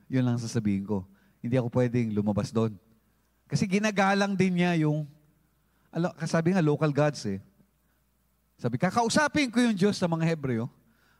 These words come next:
at kung ano ang sasabihin niya, yun ang sasabihin ko." So, nanalangin siya kay Yahweh.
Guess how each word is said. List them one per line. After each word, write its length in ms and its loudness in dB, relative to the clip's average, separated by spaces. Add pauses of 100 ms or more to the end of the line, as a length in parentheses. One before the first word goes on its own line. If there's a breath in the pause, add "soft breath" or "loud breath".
(100)
at 160 -8
kung 160 0
ano 300 0
ang 80 -6
sasabihin 560 -2
niya, 260 -2
yun 160 -2
ang 80 -4
sasabihin 560 -6
ko." 160 -6 (160)
So, 240 -2 (760 soft breath)
nanalangin 480 0
siya 240 0
kay 400 0
Yahweh. 400 2